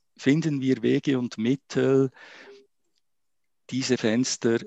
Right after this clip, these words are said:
zu behalten, oder? Und ich glaube, diese Struktur, oder, also diese, dieser Industriehalle wäre es oder ist es möglich, ganz konkret, oder, wenn man als, ähm,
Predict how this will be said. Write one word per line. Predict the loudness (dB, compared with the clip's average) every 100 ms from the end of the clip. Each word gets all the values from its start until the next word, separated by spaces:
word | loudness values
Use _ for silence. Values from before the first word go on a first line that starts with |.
| -8
zu | -6 -4
behalten, | -4 -2 -4 -6 -10 -8
oder? | -8 -8
Und | -8
ich | -10 -4
glaube, | -2 0 0 -2
diese | -4 -4 -6
Struktur, | -6 -10 -10 -8 -4 -2
oder, | -2 -2 -2
also | -4
diese, | -6 -8 -4 -2 -2 -6 -10 _ -8
dieser | -4 -2 0
Industriehalle | -2 -4 -8 -8 -4 -2 0 0 0 -2 -4 -10
wäre | -4 0 2 2 -2
es | 0 0 -2 -6
oder | -8 -10 -4
ist | -2 -2 -2
es | -4 -4
möglich, | -8 -4 -6 -6
ganz | -6 -6 -8
konkret, | -14 -6 -2 -2 -4
oder, | -6 -6 -6
wenn | -4
man | -2 -2 -2 -4
als, | -4 -4 -2 -4 -6
ähm, | -6 -6 -6 -8